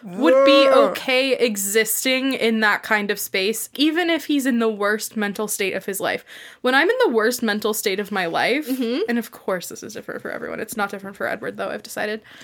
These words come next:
Speaker 2: <laughs>
Speaker 1: I need to be in absolute luxury.
Speaker 2: Yeah.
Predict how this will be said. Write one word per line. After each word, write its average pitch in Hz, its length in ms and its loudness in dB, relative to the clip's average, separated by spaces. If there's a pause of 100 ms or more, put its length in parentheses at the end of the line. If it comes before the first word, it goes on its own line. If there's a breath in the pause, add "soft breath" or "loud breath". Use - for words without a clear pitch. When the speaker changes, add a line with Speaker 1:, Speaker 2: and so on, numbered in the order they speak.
(200 loud breath)
Speaker 2:
<laughs> - 380 0
Speaker 1:
I 302 200 6
need 427 200 0
to 403 160 0
be 254 280 0
in 233 340 0
absolute 285 640 0
luxury. 190 840 -4
Speaker 2:
Yeah. 170 300 0